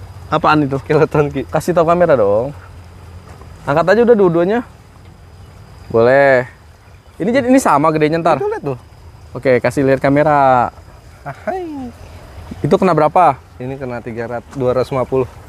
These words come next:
Speaker 1: Dua ratus lima puluh ribu. Oke, lanjut kita habisin meja ini dulu aja ya.
Speaker 2: Pastilah.
Speaker 1: Yuk. Ini masih emerald semua.
Speaker 2: Emerald, tapi ini yang ekonomis.
Speaker 1: Oh, berapa ya? Oh, kan tadi yang gede. Yang ekonomis nih, kena berapa?
Speaker 2: Tujuh lima.
Speaker 1: Angkat dong.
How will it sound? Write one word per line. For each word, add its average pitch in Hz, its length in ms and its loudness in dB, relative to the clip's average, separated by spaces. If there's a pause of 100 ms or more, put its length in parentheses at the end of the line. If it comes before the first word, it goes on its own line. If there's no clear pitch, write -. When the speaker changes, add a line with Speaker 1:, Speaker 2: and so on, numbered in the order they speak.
Speaker 1:
Dua 180 240 4
ratus 226 340 2 (320)
lima 180 280 -2
puluh 170 260 -4
ribu. 151 460 -4 (720)
Oke, 139 300 0 (240)
lanjut 254 240 2
kita 262 240 4
habisin 226 240 0
meja 247 180 -2
ini 247 80 0
dulu 254 160 -2
aja 240 220 0
ya. - 20 -8
Speaker 2:
Pastilah. 170 800 -12
Speaker 1:
Yuk. 175 160 2 (560)
Ini 185 100 0
masih 254 240 4
emerald 214 320 4
semua. 185 560 0
Speaker 2:
Emerald, 127 540 -16
tapi 151 260 -6
ini 156 80 -4
yang 147 140 -6
ekonomis. 139 580 -6
Speaker 1:
Oh, 247 540 4 (160)
berapa 180 280 0
ya? 175 100 2 (120)
Oh, 214 100 4
kan 208 160 -4
tadi 202 200 -4
yang 180 80 -4
gede. 180 160 0 (580)
Yang 170 160 0
ekonomis 202 380 2
nih, 202 180 0
kena 185 160 -4
berapa? 175 320 2 (220)
Speaker 2:
Tujuh 131 180 -8
lima. 156 260 -6
Speaker 1:
Angkat 180 220 0
dong. 127 480 2